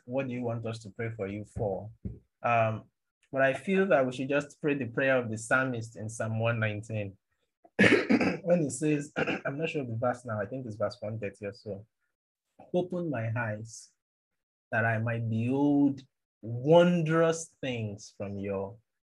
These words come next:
word." And I want us to pray that prayer in this, even in light of our needs,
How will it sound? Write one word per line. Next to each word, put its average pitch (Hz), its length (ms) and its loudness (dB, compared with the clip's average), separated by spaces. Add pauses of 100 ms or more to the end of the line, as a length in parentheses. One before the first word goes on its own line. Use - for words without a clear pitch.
(140)
word." 92 560 -4 (880)
And 120 80 0
I 127 40 0
want 175 200 0
us 160 120 0
to 127 120 -6
pray 151 300 0
that 135 300 2
prayer 123 260 2
in 113 160 -2
this, 110 260 -8 (140)
even 240 320 4
in 156 260 4
light 180 320 4
of 131 200 0 (180)
our 123 240 2
needs, 123 600 -6